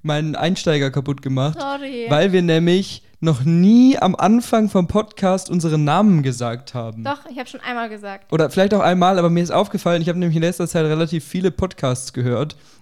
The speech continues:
Speaker 1: Und mir ist aufgefallen, dass alle am Anfang immer sagen, wer sie sind. Und das macht ja auch voll Sinn. Vor allem, wenn du eben Hörer hast, die nicht regelmäßig hören.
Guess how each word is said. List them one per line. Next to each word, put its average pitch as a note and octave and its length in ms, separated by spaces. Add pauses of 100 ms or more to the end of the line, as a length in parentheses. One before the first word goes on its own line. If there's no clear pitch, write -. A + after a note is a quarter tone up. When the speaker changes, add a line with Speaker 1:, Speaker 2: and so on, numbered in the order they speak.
Speaker 1:
Und D3 160
mir D#3 120
ist D3 120
aufgefallen, E3 880
dass - 340
alle F3 260
am - 140
Anfang F#3 320
immer F3 220
sagen, E3+ 260
wer D#3 120
sie D#3+ 100
sind. E3+ 280
Und C#3+ 120
das C3+ 80
macht E3 180
ja E3+ 100
auch - 100
voll F3+ 300
Sinn. D3+ 380 (240)
Vor - 180
allem, E3 160
wenn E3 120
du D#3 80
eben D3+ 180
Hörer F3 300
hast, D3 160
die D#3 100
nicht D#3+ 160
regelmäßig D#3 600
hören. B2+ 360